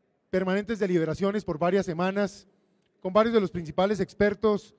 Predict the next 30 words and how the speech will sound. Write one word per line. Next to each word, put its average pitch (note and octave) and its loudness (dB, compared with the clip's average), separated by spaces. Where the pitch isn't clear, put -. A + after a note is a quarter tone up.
en E3 -10
materia F#3 2
del F3+ -2
derecho D#3+ -4
constitucional E3 -2
y G3+ -2
del D#3 -4
derecho D#3 -6
penal E3+ -6
en F#3 -10
el E3 -10
país, D#3+ -8
con D#3+ -10
la E3+ -2
consulta G3 0
directa F#3+ 0
al F#3+ -2
señor E3+ -4
fiscal F#3 -4
general E3+ -6
de F#3+ -2
la F3+ -4
Nación, F#3 -2
al F3+ -2
señor G3+ 0
ministro G#3 -4
de D#3+ -4
Justicia, F#3+ -4
a F3 -4
las F3+ -2